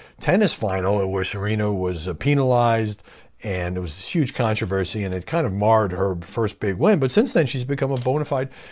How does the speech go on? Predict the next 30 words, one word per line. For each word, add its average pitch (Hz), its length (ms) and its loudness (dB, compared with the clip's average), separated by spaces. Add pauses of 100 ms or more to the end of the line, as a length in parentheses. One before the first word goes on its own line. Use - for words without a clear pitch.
(140)
tennis 311 320 0
star. 107 260 4
And 180 160 4
I 226 60 6
think 277 180 0
she's 285 180 0
gotten 202 400 4
really 247 400 6
good 247 240 4
press. 262 440 0 (240)
She - 120 -8
has 139 80 0
nothing 240 480 4
to 233 60 4
complain 220 380 2
about. 120 320 -2 (560)
Well, 151 100 6
here's 226 220 6
a 226 40 2
story 165 280 8
that 139 80 0
says 123 240 4
Naomi 156 400 4
Osaka 131 480 2 (640)
won't 156 360 8
be 233 140 8
speaking 175 480 4
to 156 120 2
the 147 60 2
media 107 600 4